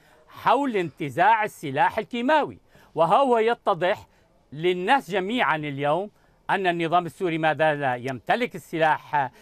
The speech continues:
الكيماوي، وأنه، آه، قام بلعبة بالشراكة مع الروس،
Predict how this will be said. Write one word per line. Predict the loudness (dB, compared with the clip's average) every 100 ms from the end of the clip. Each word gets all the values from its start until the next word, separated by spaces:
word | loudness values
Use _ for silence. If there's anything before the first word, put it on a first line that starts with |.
| _ -6
الكيماوي، | -4 -4 0 0 0 -6 -12 -20 _
وأنه، | 0 0 2 -2 2 2 2 0 0 4
آه، | 4 6 4 0 -8 _
قام | 4 4 4 2
بلعبة | 2 2 4 4 0 -6 -8 _ -10
بالشراكة | -8 0 2 2 4 2
مع | 4 2
الروس، | 2 0 0 -6